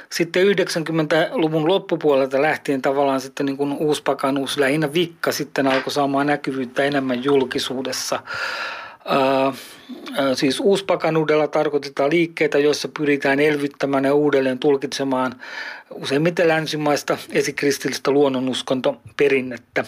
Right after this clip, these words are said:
Jos katsotaan nyt sitten, että, ää, missä määrin tämä liike on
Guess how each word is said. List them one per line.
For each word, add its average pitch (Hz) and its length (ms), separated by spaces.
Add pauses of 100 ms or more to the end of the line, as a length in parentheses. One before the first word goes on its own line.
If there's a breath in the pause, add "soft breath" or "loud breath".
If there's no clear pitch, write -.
(160)
Jos 202 320
katsotaan 175 520
nyt 165 120
sitten, 170 360
että, 156 280
ää, 147 160 (1080)
missä 147 420
määrin 147 360
tämä 151 180
liike 165 360
on 143 140